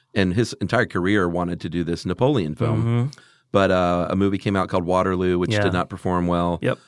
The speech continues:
Speaker 1: right around that time. So he scrapped it, but he had done all this research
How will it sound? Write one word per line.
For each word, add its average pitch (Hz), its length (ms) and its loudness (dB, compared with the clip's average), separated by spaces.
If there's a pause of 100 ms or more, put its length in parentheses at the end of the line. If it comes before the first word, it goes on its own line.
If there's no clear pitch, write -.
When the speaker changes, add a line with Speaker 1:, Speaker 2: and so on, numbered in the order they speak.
(160)
Speaker 1:
right 87 160 0
around 90 200 0
that 80 120 -4
time. 85 340 -2
So 85 200 -2
he 87 200 -2
scrapped - 440 0
it, 87 160 -2
but 87 120 -2
he 95 60 -2
had 87 100 -2
done 104 140 2
all 104 80 2
this 120 180 -4
research 101 600 -2